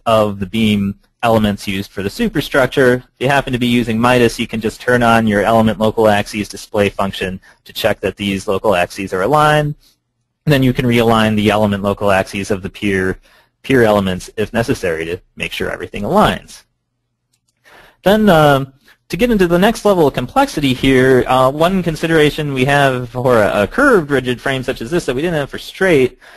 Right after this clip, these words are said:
rigid frames, uh, so much is, um, make it, taking a close look at the pier diaphragm torsion transverse bending. Now we can extract what the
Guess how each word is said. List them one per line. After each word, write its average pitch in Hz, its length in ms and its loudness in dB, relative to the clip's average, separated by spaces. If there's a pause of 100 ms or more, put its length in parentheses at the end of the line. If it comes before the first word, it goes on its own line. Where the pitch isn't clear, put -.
(200)
rigid 127 260 -2
frames, 131 560 -2
uh, 123 120 2
so 135 160 -2
much 135 280 -2 (100)
is, 131 400 2
um, 117 320 0 (600)
make 160 260 -2
it, - 180 -6
taking 160 280 0
a 123 60 -2
close - 420 -2
look 165 220 2
at 139 200 -2
the - 80 -6
pier 156 260 0
diaphragm 131 600 0
torsion 110 720 0 (400)
transverse 107 420 -2
bending. 95 440 -6 (540)
Now 139 160 2
we 151 100 2
can 151 140 -4
extract 214 480 -2
what 202 180 2
the 131 200 -2